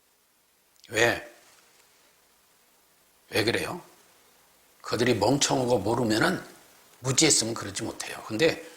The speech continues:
그들은 예수님 말씀대로 모세 율법과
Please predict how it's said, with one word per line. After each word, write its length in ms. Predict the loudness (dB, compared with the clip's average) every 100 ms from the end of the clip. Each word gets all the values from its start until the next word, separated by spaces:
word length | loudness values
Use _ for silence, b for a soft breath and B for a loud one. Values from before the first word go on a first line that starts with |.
| B B -10
그들은 500 | -4 0 0 0 -4 -16 -20 -20 _ _
예수님 300 | -4 0 2 2
말씀대로 680 | 2 0 0 -2 -2 -4 -14 -20 -20 -20 _ _ _ _ _
모세 280 | -2 0 0
율법과 600 | -2 -8 -12 -8 -8